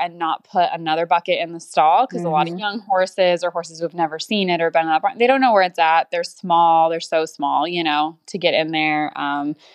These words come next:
Speaker 1: so anyways, that's really my only thing is I just, and especially in heat. So
Speaker 2: Yes.
Speaker 1: that's,
Speaker 2: Well,
Speaker 1: that's my only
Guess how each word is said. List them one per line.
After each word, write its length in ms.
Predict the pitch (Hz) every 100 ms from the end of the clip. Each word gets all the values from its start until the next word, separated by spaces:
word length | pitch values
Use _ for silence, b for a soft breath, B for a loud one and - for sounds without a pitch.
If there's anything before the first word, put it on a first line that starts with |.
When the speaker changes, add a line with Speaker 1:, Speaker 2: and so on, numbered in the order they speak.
| b b _
Speaker 1:
so 260 | - 160
anyways, 260 | 151 147 147
that's 200 | 180 175
really 220 | 208 208
my 180 | 185 160
only 320 | 120 156 151
thing 320 | 160 156 147 147
is 120 | -
I 140 | 151
just, 420 | 156 147 - - -
and 100 | 185
especially 540 | 185 - 269 277 269 233
in 80 |
heat. 480 | 247 226 160 - - -
So 500 | - - 175 165 175 165
Speaker 2:
Yes. 560 | 170 160 160 - - -
Speaker 1:
that's, 200 | 202 190
Speaker 2:
Well, 180 | 240 285
Speaker 1:
that's 80 | 233
my 80 |
only 80 | 190